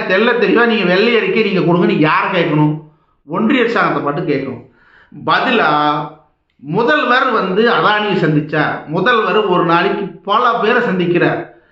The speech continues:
பல நிறுவனம் சார்ந்து பல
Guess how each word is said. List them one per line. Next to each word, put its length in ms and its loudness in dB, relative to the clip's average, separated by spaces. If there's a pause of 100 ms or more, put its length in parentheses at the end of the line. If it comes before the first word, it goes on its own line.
(300)
பல 180 -2 (1600)
நிறுவனம் 540 0
சார்ந்து 380 2 (760)
பல 180 -2